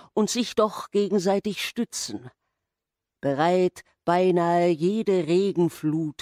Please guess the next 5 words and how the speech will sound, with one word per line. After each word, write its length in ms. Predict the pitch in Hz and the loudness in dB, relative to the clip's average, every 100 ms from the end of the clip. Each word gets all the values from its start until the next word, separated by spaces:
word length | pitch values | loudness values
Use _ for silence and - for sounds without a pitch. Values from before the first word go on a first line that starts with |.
| - | -14
zu 240 | - 151 151 | -12 -10 -8
überstehen. 880 | 151 147 - - 147 127 117 107 - _ _ _ _ _ _ _ _ _ _ _ _ _ _ _ _ _ _ _ _ _ - | -6 -8 -8 -10 -10 -10 -14 -16 -20 _ _ _ _ _ _ _ _ _ _ _ _ _ _ _ _ _ _ _ _ _ -2
Der 120 | 180 | -2
Zaun 400 | - 202 214 202 | 2 0 2 0
endlich 600 | - 160 147 151 - - | 2 0 0 -6 -10 -20